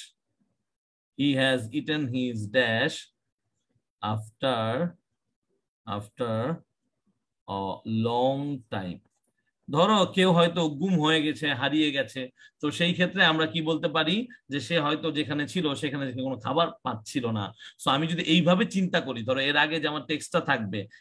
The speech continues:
এর পরে যে আমার টেক্সটটা থাকবে আমার এক্সামে, তো এগুলো হচ্ছে এরকম কিছু একটা ঘটনাকে কেন্দ্র করে। তাহলে he has eaten his what, he has eaten his what, এই হিজ হচ্ছে আমাদের পজেসিভ, obviously এখানে নাউন বসাইতে হবে।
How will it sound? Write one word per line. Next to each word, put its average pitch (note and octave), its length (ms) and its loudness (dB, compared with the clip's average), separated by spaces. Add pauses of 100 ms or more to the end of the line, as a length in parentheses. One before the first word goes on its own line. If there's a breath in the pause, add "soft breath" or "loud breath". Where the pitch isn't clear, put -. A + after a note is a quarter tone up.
(100)
এর C3 120 0
পরে D3+ 300 4
যে D#3+ 60 4
আমার D#3 160 0 (120)
টেক্সটটা D#3+ 340 2
থাকবে C3 320 0
আমার A#2+ 220 -2
এক্সামে, A#2+ 600 0 (300 loud breath)
তো D#3 100 4
এগুলো E3 320 0
হচ্ছে F3+ 200 -2
এরকম E3 440 -2
কিছু D3+ 220 0
একটা B2 180 -2
ঘটনাকে B2+ 540 -6
কেন্দ্র B2+ 400 -2
করে। A2 300 -2 (220 loud breath)
তাহলে C#3 180 2
he D3+ 240 4 (160)
has D#3 180 6 (180)
eaten F3 220 0 (120)
his C3 120 -2 (200)
what, D3 300 2 (680 soft breath)
he E3 120 2 (160)
has D#3 140 4 (180)
eaten F3 220 -2 (120)
his C3+ 140 -4 (200)
what, D3 260 2 (360 loud breath)
এই C#3 160 2
হিজ D#3 320 2
হচ্ছে D#3+ 200 -2
আমাদের D#3 300 0
পজেসিভ, D3 520 0 (300)
obviously D#3 600 0
এখানে C3+ 220 -2
নাউন C3 260 0
বসাইতে B2+ 360 -2
হবে। E3 260 4